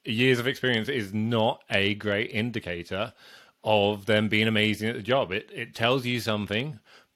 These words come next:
but not as much as you will try to read into it when you see it on a, on a C V. And it, so the C V, it not only,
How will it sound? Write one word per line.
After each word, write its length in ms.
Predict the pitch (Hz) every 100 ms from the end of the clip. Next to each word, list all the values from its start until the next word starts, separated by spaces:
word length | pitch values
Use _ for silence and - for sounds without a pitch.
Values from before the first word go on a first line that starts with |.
| -
but 180 | 123 139
not 380 | 120 123 139
as 140 | 120 107
much 320 | 120 131 -
as 80 | 101
you 160 | 104
will 100 | 104
try 240 | 104 - 101
to 140 | 101
read 200 | 98 101
into 360 | 104 104 92 85
it 120 | 98
when 140 | 101
you 80 | 95
see 220 | 87 104
it 120 | 95 -
on 200 | 98 92
a, 320 | 92 90 -
on 100 | 101
a 60 | 90
C 180 | 98
V. 280 | 95 101 87
And 180 | 87 92
it, 220 | 98 - _ - _ _ _ 220 170 175
so 180 | - 107
the 80 | 101
C 160 | 127
V, 300 | 113 117 120
it 80 | 117
not 260 | 131 127 151
only, 500 | 135 139 127 113